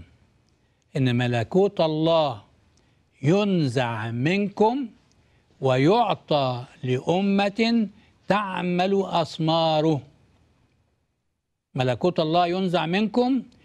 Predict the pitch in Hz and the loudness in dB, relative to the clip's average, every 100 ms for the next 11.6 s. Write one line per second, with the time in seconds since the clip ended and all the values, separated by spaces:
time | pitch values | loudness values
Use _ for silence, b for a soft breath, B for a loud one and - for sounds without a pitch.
0 | b - 131 139 196 214 190 226 240 160 | b -4 0 2 2 0 -2 -2 -2 -2
1 | 170 - 156 147 147 147 139 190 180 190 | -2 0 -2 0 0 0 0 0 0 0
2 | 214 220 165 170 151 143 139 151 160 139 | -2 -4 -2 0 0 -2 -4 -2 -2 -4
3 | 147 147 180 170 190 190 214 202 B - | -4 0 0 0 0 -2 -2 -4 B -4
4 | 135 135 196 202 156 165 175 - 156 175 | 0 0 2 0 0 2 2 0 -2 0
5 | 180 170 - 151 143 151 185 175 160 165 | 0 0 -2 -4 -2 0 0 0 0 0
6 | 208 220 247 B B - 175 175 160 147 | 0 0 -2 B B -4 -2 -2 -4 -2
7 | 165 151 156 - 160 170 233 214 B B | -2 -2 -4 -2 -2 0 0 -2 B B
8 | - 143 139 190 190 160 160 165 156 185 | -4 -2 0 0 0 0 2 0 2 0
9 | 208 165 170 147 160 220 220 240 269 254 | 0 0 -2 -2 -2 -2 0 0 0 -2
10 | B B B 135 143 233 240 - 185 170 | B B B 0 2 2 0 0 0 0
11 | 165 202 220 220 247 | 0 0 2 2 0